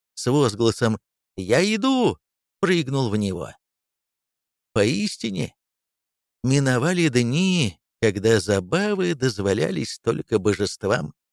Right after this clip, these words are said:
и когда святые безраздельно обладали силой волшебства.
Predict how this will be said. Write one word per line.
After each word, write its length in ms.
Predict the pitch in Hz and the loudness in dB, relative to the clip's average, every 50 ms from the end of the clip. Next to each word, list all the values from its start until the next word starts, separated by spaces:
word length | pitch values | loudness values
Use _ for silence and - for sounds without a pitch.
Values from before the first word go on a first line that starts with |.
| _ _ _ _ _ _ | _ _ _ _ _ _
и 140 | - 131 120 | 2 2 2
когда 380 | - 131 123 113 110 131 123 | 4 2 2 2 2 2 2
святые 680 | 113 - - 113 113 110 - - 123 131 147 151 139 131 | 2 0 0 0 0 0 0 0 0 0 0 0 0 0
безраздельно 1080 | 107 104 117 110 98 110 110 107 98 - - - 156 196 226 233 226 220 226 220 185 - _ _ _ _ _ - | 0 0 0 2 4 4 4 4 2 0 -2 -2 -2 0 0 -2 -2 -2 -2 -2 -4 -4 _ _ _ _ _ -4
обладали 960 | - 139 135 131 127 127 123 117 101 107 196 214 220 214 208 202 190 170 143 - _ _ _ - | -2 -2 0 0 0 2 4 2 2 2 0 -2 -2 -2 -2 -2 -2 -2 -4 -6 _ _ _ -16
силой 680 | - - - - - 196 175 156 151 147 147 123 110 - _ - | -14 -12 -8 -4 -2 -2 0 0 0 0 0 -2 -4 -8 _ -4
волшебства. 840 | 143 127 123 120 117 98 - - 101 - - - 95 78 69 65 | -2 0 2 2 0 0 -2 -4 -6 -6 -6 -6 -4 -4 -4 -6